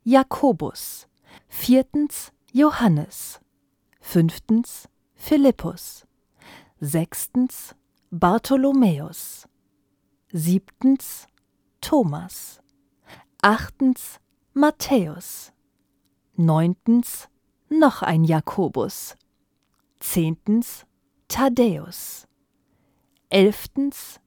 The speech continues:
Simon, zwölftens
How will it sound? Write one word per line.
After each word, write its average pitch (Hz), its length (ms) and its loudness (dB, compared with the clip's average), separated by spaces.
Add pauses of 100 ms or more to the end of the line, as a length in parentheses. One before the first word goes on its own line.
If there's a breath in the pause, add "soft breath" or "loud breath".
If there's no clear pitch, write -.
(420)
Simon, 214 760 2 (880)
zwölftens - 1120 -2